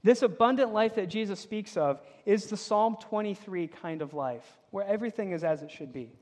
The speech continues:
<clears throat> Feasting joy, free from danger. And we can have a taste of this even now because Jesus is our, is our shepherd. And one day we know that he will return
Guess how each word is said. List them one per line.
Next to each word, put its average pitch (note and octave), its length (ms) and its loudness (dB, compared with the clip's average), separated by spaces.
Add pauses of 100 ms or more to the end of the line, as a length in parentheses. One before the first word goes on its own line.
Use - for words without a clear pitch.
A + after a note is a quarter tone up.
(960)
<clears throat> E3+ 400 -6 (480)
Feasting A3 440 -4
joy, C3+ 420 -2 (880)
free A3+ 580 -2 (300)
from E3 160 -6
danger. C3+ 420 -4 (1700)
And E3+ 140 -4
we C4+ 160 0
can C4+ 180 0
have A3 260 4
a G3+ 60 2
taste G#3 340 -2
of F3+ 80 -4
this E3 260 -2
even A3 340 0
now D3 400 0 (1900)
because F3 260 -2
Jesus F#3+ 360 -6
is - 20 -8
our, E3 260 0
is F#3 160 -2
our E3 140 2
shepherd. D3 420 -6
And F#3+ 160 -2
one B3 160 4
day A3+ 140 4
we G#3+ 180 -2
know A3 220 4
that G3+ 160 2 (140)
he A#3+ 100 0
will B3 180 6
return A3+ 720 0